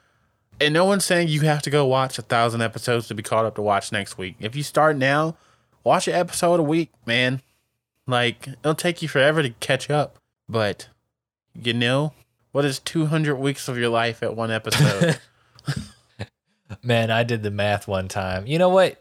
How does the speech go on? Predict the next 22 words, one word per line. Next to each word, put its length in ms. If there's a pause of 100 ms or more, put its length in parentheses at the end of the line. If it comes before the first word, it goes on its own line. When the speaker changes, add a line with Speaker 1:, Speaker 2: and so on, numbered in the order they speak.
(140)
Speaker 2:
Um, 600
let's 140
talk 220
about 200
one 180
more 200
thing 280
while 180
I 100
get 200
this 300 (100)
spreadsheet 640
pulled 240
up, 260 (140)
and 180
I 80
Speaker 1:
Yes. 60
Speaker 2:
will 200 (120)
give 180
you 140
the 120
figure 600